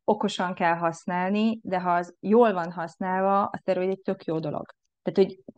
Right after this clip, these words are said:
nagyon-nagyon sokat tud segíteni, és pont, hogy mondod, hogy ezekben az orrsprékben annyira minimális mennyiség van, és ott lokálisan, tehát helyben fog felszívódni, és ott fog segíteni a tüneteinken, hogy igazán nincs mitől tartani.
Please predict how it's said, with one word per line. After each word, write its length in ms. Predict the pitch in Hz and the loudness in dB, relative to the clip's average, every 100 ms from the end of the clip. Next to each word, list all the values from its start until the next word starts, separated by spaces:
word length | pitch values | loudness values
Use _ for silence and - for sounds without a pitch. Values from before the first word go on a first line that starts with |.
| 214 | 8
nagyon-nagyon 560 | 226 196 185 175 170 | 8 6 2 0 -4
sokat 320 | 170 170 165 | -6 -4 -4
tud 160 | 170 165 | -4 -6
segíteni, 460 | - 170 175 170 175 | -4 -2 -2 -2 -2
és 160 | 185 | -2
pont, 180 | - 202 | 4 4
hogy 100 | 196 | 4
mondod, 220 | 190 185 | 0 -2
hogy 180 | 196 185 - _ _ | -2 -4 -6 _ _
ezekben 360 | - 196 247 214 | 0 4 6 4
az 160 | 185 180 | 4 2
orrsprékben 640 | 180 185 - 202 202 196 | 0 -2 -2 -2 0 -2
annyira 560 | - 196 220 226 208 180 | 0 4 6 6 6 2
minimális 880 | 180 180 180 180 170 165 160 160 - | -2 -4 -4 -4 -4 -2 -4 -6 -6
mennyiség 540 | 160 165 160 - 160 | -4 -4 -4 -4 -4
van, 180 | 165 160 | -4 -4
és 140 | 170 | -2
ott 140 | 190 185 | 0 4
lokálisan, 680 | 208 214 214 175 165 160 170 | 4 4 2 -2 -2 -8 -10
tehát 180 | 165 | -10
helyben 500 | - 196 202 190 175 | 0 4 6 4 2
fog 220 | 170 170 175 | -2 -4 -4
felszívódni, 840 | - 165 170 - 175 175 170 170 | -2 -2 -2 -4 -2 0 0 -2
és 160 | 175 - | -6 -2
ott 200 | 202 196 | 2 2
fog 220 | - 175 | 0 -8
segíteni 560 | - 185 175 175 180 170 | -4 -4 -2 -2 -4 -4
a 60 | |
tüneteinken, 680 | 170 175 175 175 175 190 185 | -6 -6 -4 -4 -4 -4 -2
hogy 160 | 190 190 - - - _ _ _ | -2 -4 -6 -18 -20 _ _ _
igazán 480 | - 185 180 170 160 | 0 2 0 0 -2
nincs 280 | 156 160 - | -4 -4 -6
mitől 320 | 156 - 73 | -6 -6 -6
tartani. 600 | - - - - - | -6 -8 -8 -6 -6